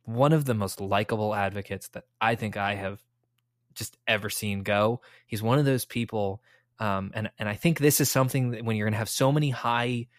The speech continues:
caliber, high technical advocates, it's something like this that could, you know, make or break a, a tournament like this one. Um,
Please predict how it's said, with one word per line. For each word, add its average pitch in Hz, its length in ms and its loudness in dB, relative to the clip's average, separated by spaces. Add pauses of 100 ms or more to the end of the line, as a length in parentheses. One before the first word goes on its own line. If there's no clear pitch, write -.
(180)
caliber, 113 640 2 (160)
high 117 260 -2
technical - 640 -4
advocates, 101 480 -6 (280)
it's - 100 -6
something 127 240 2
like 117 160 0
this 110 240 2
that - 160 -6
could, 104 220 -6 (440)
you 107 120 -6
know, 95 80 -2
make 98 200 -2
or 104 60 -4
break 98 260 -4
a, 98 220 -4 (120)
a 107 100 -6
tournament 208 500 0
like 104 240 -6
this - 200 -8
one. 98 240 -4 (440)
Um, 98 400 0